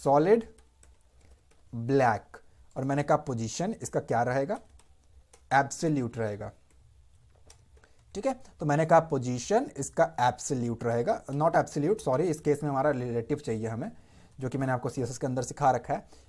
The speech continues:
पोजीशन रिलेटिव रहेगा और ऊपर से ये किस पोजीशन पे आना चाहिए, तो मैं इसको कहता हूँ कि भाई ये ऊपर से ना actually माइनस फ़ोर्टी पिक्सेल्स पे रहना चाहिए मेरे कंप्यूटर के स्क्रीन के according, ठीक है?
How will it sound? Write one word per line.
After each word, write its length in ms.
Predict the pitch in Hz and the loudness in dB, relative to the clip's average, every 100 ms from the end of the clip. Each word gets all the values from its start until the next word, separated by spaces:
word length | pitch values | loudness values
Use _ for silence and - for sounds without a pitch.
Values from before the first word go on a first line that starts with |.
| - | -6
पोजीशन 440 | 135 139 139 196 123 | -2 0 0 -2 -2
रिलेटिव 420 | 135 123 120 180 | -2 -2 -2 2
रहेगा 300 | 160 156 214 | 4 4 4
और 280 | 214 147 156 | 2 2 2
ऊपर 280 | 139 143 180 | 0 0 0
से 120 | - | 2
ये 100 | 202 | 0
किस 180 | 185 220 | 2 0
पोजीशन 420 | - 156 151 196 | 0 -2 0 -2
पे 240 | 190 214 - | 0 0 0
आना 180 | 135 139 | -2 -2
चाहिए, 440 | 131 120 117 196 - - - - - | 0 0 0 -4 -8 -20 -20 -18 -2
तो 80 | 240 | 0
मैं 260 | 190 180 175 | 4 4 4
इसको 160 | 185 | 0
कहता 300 | 180 151 151 | 0 0 2
हूँ 120 | 160 | 0
कि 120 | 160 160 | 0 2
भाई 180 | 143 | 2
ये 220 | 214 240 - | 4 2 2
ऊपर 340 | 139 - 180 | -2 0 0
से 140 | 160 135 | 0 -2
ना 160 | 170 156 | 0 0
actually 380 | 147 170 175 202 - | -2 -4 -6 -6 -8
माइनस 840 | 127 127 139 180 165 131 156 - - - - _ - - | -6 0 2 2 2 0 -2 -8 -20 -20 -20 _ -20 -12
फ़ोर्टी 420 | - 151 156 247 | 2 2 2 -2
पिक्सेल्स 420 | 240 160 - 151 147 | 0 -2 0 -2 0
पे 120 | 151 | 0
रहना 240 | 120 117 | 0 -2
चाहिए 240 | 113 117 226 | -4 0 0
मेरे 240 | 190 165 | 2 2
कंप्यूटर 400 | 151 131 123 113 | 0 -2 -4 -4
के 140 | 120 135 | -4 -6
स्क्रीन 280 | - 120 117 | -6 -8 -4
के 120 | 135 | -4
according, 480 | 117 110 107 110 117 | -2 -4 -4 -4 -4
ठीक 140 | - | -2
है? 140 | 120 | -4